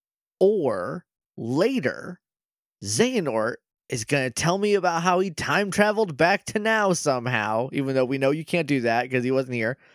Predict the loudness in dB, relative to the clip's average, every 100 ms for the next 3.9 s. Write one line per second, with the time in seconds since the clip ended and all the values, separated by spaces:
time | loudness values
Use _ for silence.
0 | _ _ 0 2 2 0 -4 _ _ 0
1 | 2 2 2 2 0 2 2 2 -2 0
2 | 2 2 -2 -6 -12 -2 0 2 0 0
3 | 0 2 2 2 0 0 0 -2 -12